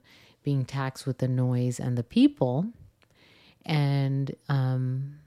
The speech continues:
then you having to think about your conversation and what you're going to say, it can be more difficult because it's harder to think when your nervous system is being taxed,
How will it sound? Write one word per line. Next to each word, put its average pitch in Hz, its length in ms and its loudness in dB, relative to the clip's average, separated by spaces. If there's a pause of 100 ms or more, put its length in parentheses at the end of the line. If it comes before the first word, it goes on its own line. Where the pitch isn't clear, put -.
(200)
then 170 540 4
you 170 260 2
having 165 300 2
to 151 100 0
think 160 320 -4
about 135 480 0
your 143 140 0
conversation 139 840 -2
and 131 180 -2
what 131 100 -6
you're 131 120 -6
going 127 180 -2
to 123 80 -2
say, 160 600 4 (560)
it 160 120 0
can 160 160 6
be 156 100 6
more 143 180 4
difficult - 680 -4
because 127 520 -4 (460)
it's 156 160 -10
harder 165 260 2
to 151 80 0
think 233 480 2 (440)
when 156 160 6
your 160 100 8
nervous 156 340 4
system 151 520 0
is 147 240 0
being 151 600 2 (360)
taxed, - 680 -6